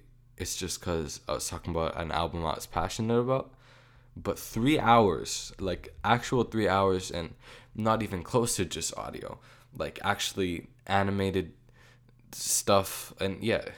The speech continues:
like, <laughs> you could make three hours, a three-hour video essay on, like, iMovie with stock footage and Canva graphics. You could do that in, like, a couple, maybe, like, three weeks if you work every day,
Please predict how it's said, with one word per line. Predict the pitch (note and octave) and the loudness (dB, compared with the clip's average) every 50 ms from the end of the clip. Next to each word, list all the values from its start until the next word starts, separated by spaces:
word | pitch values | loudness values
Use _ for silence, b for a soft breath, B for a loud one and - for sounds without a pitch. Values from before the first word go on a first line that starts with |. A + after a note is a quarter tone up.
| - - - | -16 -12 -6
like, | G2 G2 F2+ - - - | -4 -4 -4 -4 0 2
<laughs> | - A2 | 2 2
you | A#2+ C3 | 2 2
could | - D#3+ B2+ A#2 | 2 2 2 4
make | G#2 A2 A2 G#2+ - - - - B B B B B B B B B B B | 2 2 2 0 0 -6 -14 -20 B B B B B B B B B B B
three | - - - - G2+ F#2+ G2+ G2+ D#2 | -14 -12 -6 -2 0 2 4 4 4
hours, | E2 F#2 F#2 F#2 F2+ F2+ F#2 F#2 E2+ - - - - - - - b b b b b b b b _ _ - _ | 6 6 6 6 4 4 2 0 0 -2 -6 -6 -8 -10 -14 -18 b b b b b b b b _ _ -14 _
a | E2+ | -12
three-hour | E2+ - - G2+ F#2+ F#2+ F#2+ F2+ F2 F2+ F2+ F2 E2+ E2 | -10 -8 -6 -2 2 4 4 6 6 4 4 2 0 0
video | F2 F2+ F2 F#2 F2+ F2 D#2+ | -2 -2 -2 0 0 2 2
essay | E2+ F2 - - - F2 E2+ E2+ E2 E2 - - - | 0 0 -2 -2 -2 -2 -2 -2 -2 -4 -6 -10 -10
on, | - F2 E2 D#2+ | -8 -6 -4 -4
like, | E2 D#2+ - - - - | -4 -6 -6 -8 -6 -4
iMovie | E2 E2+ E2+ F2+ F#2 F#2 F2+ F2 F2+ F#2+ F2+ G#2 A2 B B B B B B B | -2 -2 -2 -2 -2 -2 -2 -2 -4 -4 -6 -6 -8 B B B B B B B
with | - - - - - - - | -12 -12 -12 -12 -20 -14 -6
stock | - - - - F2+ F2 E2+ - - | -4 -4 0 0 0 0 0 -2 -8
footage | - - F#2+ F2+ F2+ F2 F2 E2 D#2+ - - - | -6 -2 0 0 2 0 0 -2 -4 -8 -8 -6
and | - E2 D#2 D#2 - - - - - - - _ - | -6 -8 -8 -8 -12 -14 -20 -20 -20 -20 -20 _ -16
Canva | - - G2+ F2+ F2+ F2+ F2 F2+ E2 | -6 -2 -2 0 0 0 0 -2 -2
graphics. | D#2+ F#2 F2+ F2 F2 E2+ - F#2+ F2 - - - - - - B B B B B B B B B | 0 0 2 2 2 0 -2 -4 -4 -4 -6 -8 -10 -10 -10 B B B B B B B B B
You | - C#3+ | -4 -2
could | C#3 - C#3+ | -2 0 2
do | A#2 A2 G#2 | 2 4 4
that | G#2 G#2 G2 E2+ | 4 4 2 2
in, | F#2 F2+ | 0 -2
like, | D#2+ E2 - - - | -4 -4 -4 -8 -12
a | - | -12
couple, | - - - - - - F#2+ F#2 F2 D#2+ D#2 - - - | -12 -10 -12 -12 -8 -2 -2 0 0 -2 -4 -8 -12 -10
maybe, | F#2 G2+ G2+ F#2 | -8 -6 -4 -2
like, | E2 D#2 D#2 - - - _ _ _ - - - _ - - _ - | -2 -2 -4 -4 -10 -18 _ _ _ -20 -20 -20 _ -20 -20 _ -20
three | - - - - G2+ F#2+ F2+ | -20 -16 -10 -4 -2 -2 0
weeks | E2+ E2+ E2+ D#2+ - - - - - - - - | 0 -2 -2 -4 -6 -8 -8 -8 -8 -8 -10 -14
if | - - - | -12 -10 -8
you | E2+ | -4
work | D#2 E2 D#2+ - | -4 -4 -4 -2
every | E2+ E2 D#2 E2 | -4 -4 -4 -4
day, | D2+ E2+ E2 E2+ D#2+ | -4 -2 -2 -2 -4